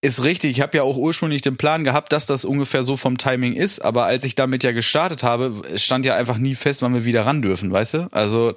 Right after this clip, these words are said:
als ich, äh, das alles für mich so durch hatte, was für eine Stelle will ich vergeben und das dann eben, äh, also die Stellenausschreibung auch gemacht habe, da stand ja theoretisch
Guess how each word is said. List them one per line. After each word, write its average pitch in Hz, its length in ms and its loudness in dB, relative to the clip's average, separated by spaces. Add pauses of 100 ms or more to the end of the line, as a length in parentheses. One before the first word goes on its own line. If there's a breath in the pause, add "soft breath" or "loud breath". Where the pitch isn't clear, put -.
(120)
als 110 240 0
ich, - 380 -4
äh, 107 240 0
das 110 180 -2
alles 123 260 2
für 123 140 0
mich 127 160 0
so 123 160 2
durch 131 300 -2
hatte, 160 280 0 (400 loud breath)
was 123 200 0
für 135 80 0
eine 127 120 2
Stelle 147 320 2
will 151 100 0
ich 151 100 -2
vergeben 151 400 0
und 127 80 0
das 127 160 0
dann 123 160 0
eben, 123 400 0 (180)
äh, 64 60 -6
also 90 440 0
die 101 80 -2
Stellenausschreibung 135 680 0
auch 120 120 0
gemacht 127 300 0
habe, 156 280 0 (760 loud breath)
da 107 220 0
stand 123 280 0
ja 135 120 2
theoretisch 127 760 0